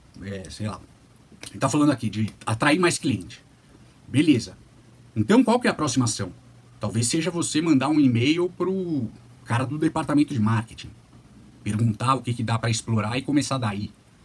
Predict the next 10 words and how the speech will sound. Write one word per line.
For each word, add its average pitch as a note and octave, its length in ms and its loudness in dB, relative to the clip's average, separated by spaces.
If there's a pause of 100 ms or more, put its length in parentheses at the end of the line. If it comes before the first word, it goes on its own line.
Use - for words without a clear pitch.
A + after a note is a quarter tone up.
(460)
Faz A3+ 160 0
sentido D#3 340 2
isso C3 100 0
pra A2 120 -4
vocês? B2 500 -4 (600)
Sempre C#4 800 4
buscar C3+ 800 -4
uma C#3 220 4
ação C3+ 320 -2
física. B2 720 0